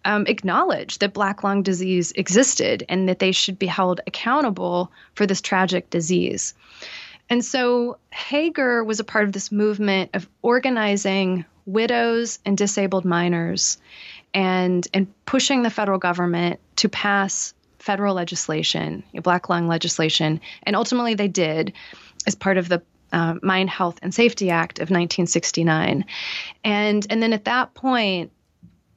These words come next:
Granny Hager, you know, she, at this point, she's a elderly woman. She goes around communities and she knocks on doors and asks people if they know about black lung benefits.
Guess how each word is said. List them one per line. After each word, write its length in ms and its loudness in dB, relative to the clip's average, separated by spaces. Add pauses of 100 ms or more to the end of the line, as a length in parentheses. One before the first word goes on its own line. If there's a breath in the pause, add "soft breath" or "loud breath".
(140)
Granny 320 0
Hager, 680 0
you 120 -2
know, 160 0
she, 440 2
at 120 -4
this 120 2
point, 220 0
she's 220 0
a 240 0 (360)
elderly 380 2
woman. 560 0 (600)
She 180 -2
goes 300 0
around 420 0
communities 600 2
and 120 -4
she 160 0
knocks 320 0
on 160 0
doors 520 0 (440 loud breath)
and 400 0 (140)
asks 240 2
people 300 0
if 100 -6
they 140 0
know 520 0
about 260 -2
black 220 -2
lung 140 0
benefits. 680 0